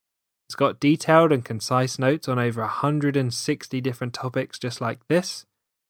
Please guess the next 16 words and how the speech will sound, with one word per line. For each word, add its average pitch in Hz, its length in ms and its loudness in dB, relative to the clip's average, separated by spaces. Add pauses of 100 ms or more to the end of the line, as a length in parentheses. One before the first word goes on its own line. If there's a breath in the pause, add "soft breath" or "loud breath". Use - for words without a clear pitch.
(180)
designed 120 400 0
specifically 147 760 0
to 139 120 -4
contain 120 540 -2
all 123 140 -2
the 117 100 -6
key 151 300 2
facts - 340 -8
and 117 100 -6
guidelines 120 600 0
you 117 40 -6
need 117 200 -4
for - 100 -10
your 113 100 -6
medical 117 380 -6
exams. 123 580 -8